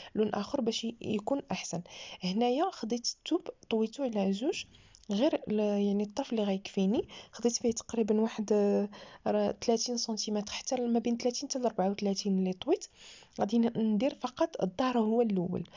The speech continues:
لان غادي ندير جوج الالوان، فهنا فضلت انني ندير كل واحد بوحدو.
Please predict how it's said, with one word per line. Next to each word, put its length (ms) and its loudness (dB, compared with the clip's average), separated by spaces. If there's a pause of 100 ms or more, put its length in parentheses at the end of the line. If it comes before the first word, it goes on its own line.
(260)
لان 240 4
غادي 260 -2
ندير 240 2
جوج 260 2
الالوان، 380 0
فهنا 640 -2
فضلت 400 -6
انني 320 0
ندير 200 2
كل 280 0
واحد 260 -2 (460)
بوحدو. 480 -2